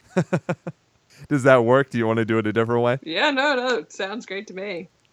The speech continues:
Speaker 1: So Frank tells him that in twenty-eight days, six hours, forty-two minutes,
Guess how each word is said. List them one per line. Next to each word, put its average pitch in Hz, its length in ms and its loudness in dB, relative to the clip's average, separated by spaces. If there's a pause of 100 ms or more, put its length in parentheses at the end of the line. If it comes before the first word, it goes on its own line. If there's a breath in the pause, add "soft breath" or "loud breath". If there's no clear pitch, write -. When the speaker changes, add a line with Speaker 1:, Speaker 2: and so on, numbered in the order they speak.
(220)
Speaker 1:
So 127 220 2
Frank 165 340 0
tells 139 360 0
him 95 340 -4 (320)
that 110 380 2
in 107 400 -2 (260)
twenty-eight 151 640 0
days, 95 500 0 (340)
six - 520 -4
hours, 98 600 2 (360)
forty-two 127 640 -2
minutes, 101 500 -4